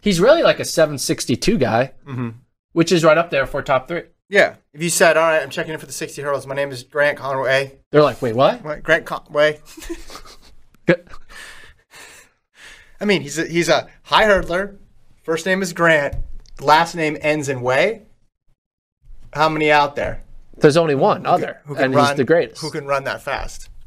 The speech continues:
Speaker 2: All right, back to the serious analysis here. I am going to go with the top seed, Ojora.
Speaker 1: I knew you would.
Speaker 2: Yeah. Who are you going with?
Speaker 1: I'm going with, uh,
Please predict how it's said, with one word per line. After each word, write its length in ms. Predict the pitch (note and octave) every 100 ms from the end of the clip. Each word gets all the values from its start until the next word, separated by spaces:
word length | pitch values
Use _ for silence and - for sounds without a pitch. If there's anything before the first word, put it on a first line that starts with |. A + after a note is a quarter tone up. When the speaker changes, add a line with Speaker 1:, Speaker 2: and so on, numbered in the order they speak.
| -
Speaker 2:
All 120 | E3+
right, 240 | C#3+ - _ -
back 180 | F3
to 60 | F3+
the 80 | D#3
serious 420 | - F3 D3 C3
analysis 480 | C3 B2+ A#2 A#2+ A#2+
here. 180 | B2 - - - - - _ -
I 200 | D#3 F3+
am 160 | E3+
going 220 | D3+ D3+ C#3
to 100 | A2+
go 200 | C#3 C3
with 140 | A#2+
the 40 | G#2+
top 340 | - A#2 -
seed, 320 | - A#2+ G2 A2+ _ -
Ojora. 420 | A#2 A2+ A#2 G#2+ -
Speaker 1:
I 80 | C3+
knew 100 | A#2+
you 160 | A#2
would. 200 | A#2 A#2 - - _ _ - -
Speaker 2:
Yeah. 180 | A2+ F2 -
Who 60 | C#3
are 20 |
you 80 | C#3
going 180 | A2+ G2
with? 180 | - - _ _ _ - _ _ _ _ _ _
Speaker 1:
I'm 100 | D#3 A3
going 320 | D4 D#4+ B3
with, 300 | G#3+ G3+ G3+
uh, 460 | D3+ C#3 C3+ B2+